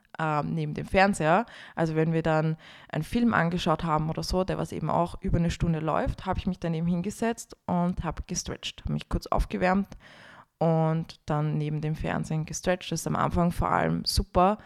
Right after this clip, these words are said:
weil man sich auch ablenkt von dem Dehnschmerz, der am Anfang noch sehr hoch ist.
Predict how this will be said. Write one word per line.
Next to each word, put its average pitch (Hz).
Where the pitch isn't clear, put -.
weil 160
man 156
sich 170
auch 151
ablenkt 165
von 160
dem 156
Dehnschmerz, 170
der 160
am 156
Anfang 175
noch 170
sehr 160
hoch 165
ist. 262